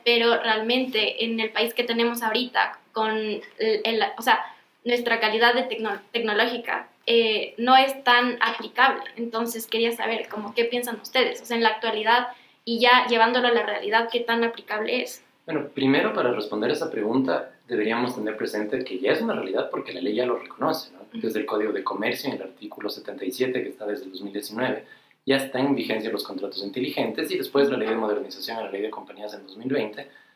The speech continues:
Speaker 2: reconoce igual la implementación de blockchain, si bien es cierto, es un contexto societario, pero ya lo reconoce.
Speaker 1: Ujú.
Speaker 2: Entonces tenemos ya la, la, la, la cancha o las, las reglas del juego trazadas. Y
Speaker 1: Ujú.
Speaker 2: eso me parece que es un avance enorme, un avance completamente significativo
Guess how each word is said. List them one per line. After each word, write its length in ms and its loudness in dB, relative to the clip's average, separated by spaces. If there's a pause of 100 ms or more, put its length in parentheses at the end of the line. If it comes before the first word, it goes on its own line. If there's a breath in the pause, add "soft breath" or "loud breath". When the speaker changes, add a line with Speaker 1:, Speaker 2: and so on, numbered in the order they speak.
(140 soft breath)
Speaker 2:
reconoce 520 4
igual 260 2
la 40 0
implementación 640 -4
de 80 2
blockchain, 480 -2
si 80 -6
bien 80 -2
es 100 -6
cierto, 220 -2
es 80 -10
un 80 -4
contexto 420 -10
societario, 580 -2
pero 140 -2
ya 160 0
lo 160 2
reconoce. 560 -10 (240 loud breath)
Speaker 1:
Ujú. 200 -14
Speaker 2:
Entonces 360 2
tenemos 320 0
ya 100 2
la, 220 2
la, 260 -2
la, 380 -6
la 300 -2
cancha 540 -2
o 80 -4
las, 340 -4
las 140 -2
reglas 300 2
del 120 0
juego 260 0
trazadas. 720 -2 (200 loud breath)
Y 60 -10
Speaker 1:
Ujú. 140 2
Speaker 2:
eso 140 2
me 100 2
parece 360 0
que 60 0
es 80 0
un 120 0
avance 440 2
enorme, 640 0
un 100 -4
avance 380 -2
completamente 680 -2
significativo 760 -4